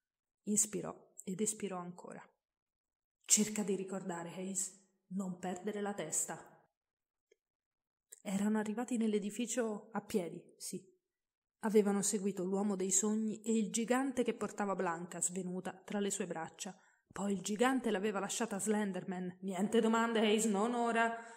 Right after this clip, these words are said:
in modo che potesse portarla all'interno del grattacielo.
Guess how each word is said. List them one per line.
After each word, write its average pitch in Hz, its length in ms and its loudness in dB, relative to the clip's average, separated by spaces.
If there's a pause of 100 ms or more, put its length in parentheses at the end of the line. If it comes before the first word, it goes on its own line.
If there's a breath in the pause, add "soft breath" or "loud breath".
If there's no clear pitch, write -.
(180 loud breath)
in 180 120 -2
modo 185 260 2
che 175 120 -6
potesse 190 420 -6
portarla 220 480 0
all'interno 190 480 -2
del 170 160 -6
grattacielo. 170 800 -10